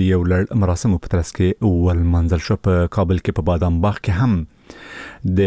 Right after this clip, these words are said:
بزګر دوه ورځنۍ دودیزه میله پیل شو چې نن هم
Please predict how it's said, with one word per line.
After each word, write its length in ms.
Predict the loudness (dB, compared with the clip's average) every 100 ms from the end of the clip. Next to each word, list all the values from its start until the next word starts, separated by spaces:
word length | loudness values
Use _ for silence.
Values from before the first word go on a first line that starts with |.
| 4 2 2 0
بزګر 480 | -2 -2 0 0 0 -2
دوه 260 | -2 2 2 2
ورځنۍ 840 | 0 2 2 4 4 0 -2 -6
دودیزه 520 | -2 0 0 0 0 2
میله 320 | 0 0 0 0
پیل 240 | 0 0
شو 100 | -2
چې 120 | 0 2
نن 180 | 2 2
هم 400 | 0 0 0